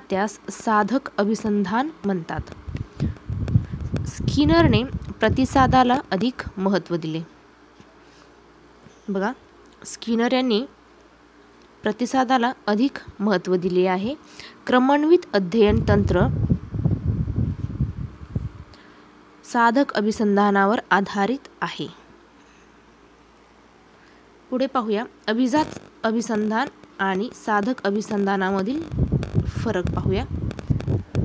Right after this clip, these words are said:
जर क्लिअर दिसत नसेल तर मी पुन्हा सांगेल. तर अभिजात, प्रथम आपण अभिजात अभिसंधान पाहूया.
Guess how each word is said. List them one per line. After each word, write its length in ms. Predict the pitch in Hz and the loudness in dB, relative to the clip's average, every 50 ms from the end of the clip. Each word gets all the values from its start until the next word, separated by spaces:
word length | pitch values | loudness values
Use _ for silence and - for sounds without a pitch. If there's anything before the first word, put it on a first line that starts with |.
| - - - - - - - - - - - - - - - - - - 202 185 | 0 -2 -4 -6 -8 -8 -8 -8 -10 -14 -20 -20 -20 -20 -20 -18 -16 -12 -8 -6
जर 100 | 247 254 247 - | -6 -6 -6 -4
क्लिअर 220 | - 247 254 262 | -2 -2 0 0
दिसत 300 | 240 269 - 277 247 - | -2 -2 -2 -4 -4 -2
नसेल 360 | 240 254 - - 254 247 - | -4 -4 -2 -2 -4 -4 -2
तर 40 | 254 | -4
मी 180 | 254 247 294 359 - - - - - - - - 50 - - - - - - - - _ - - - - - - - - - | -4 -4 -6 -8 -12 -16 -20 -20 -20 -18 -18 -18 -20 -20 -20 -20 -20 -20 -20 -20 -20 _ -18 -16 -16 -18 -20 -20 -20 -12 -6
पुन्हा 220 | - 226 220 208 214 | -2 0 2 0 0
सांगेल. 340 | - 226 196 190 202 254 311 - - - - _ - - - - - - - - - - - - - - - - - - - - - - - - - - - - - - - 50 - - - - - 50 50 50 - - - - - - - - - - - - - - - - - - - - - - - - - - - - - - - - - - - - - - - - - - - - - - - - - | 0 -4 -4 -4 -4 -6 -10 -12 -16 -20 -20 _ -20 -20 -20 -20 -20 -18 -18 -18 -18 -20 -20 -20 -20 -20 -20 -20 -20 -20 -20 -20 -20 -20 -20 -20 -20 -20 -20 -20 -20 -18 -18 -18 -18 -20 -20 -20 -20 -20 -20 -20 -20 -20 -20 -20 -20 -20 -20 -18 -18 -18 -18 -20 -20 -20 -20 -20 -20 -20 -20 -20 -20 -20 -20 -20 -20 -20 -20 -20 -20 -20 -20 -20 -20 -20 -20 -20 -20 -20 -20 -20 -20 -20 -20 -20 -20 -20 -20 -10 -4
तर 120 | - 269 285 - - - - - - - - - - | -2 -2 -2 -2 -6 -12 -20 -20 -20 -20 -12 -4 -2
अभिजात, 400 | 214 220 233 254 214 302 320 320 - - - - - - - - - - | 0 2 2 4 4 4 2 2 0 -6 -20 -20 -16 -14 -14 -10 -6 -6
प्रथम 240 | - 247 - 285 285 | -4 -4 -2 -2 -2
आपण 300 | 285 277 - 277 - - | -2 -2 -2 -4 -4 -2
अभिजात 380 | - 214 226 247 226 214 220 226 - - | -2 -2 -2 -2 -2 -4 -6 -6 -6 -4
अभिसंधान 560 | 208 202 190 - - - 208 202 190 - - - | -2 0 0 0 2 2 0 2 2 2 2 2
पाहूया. 380 | 185 175 175 180 175 175 247 | 0 0 -2 -4 -6 -6 -6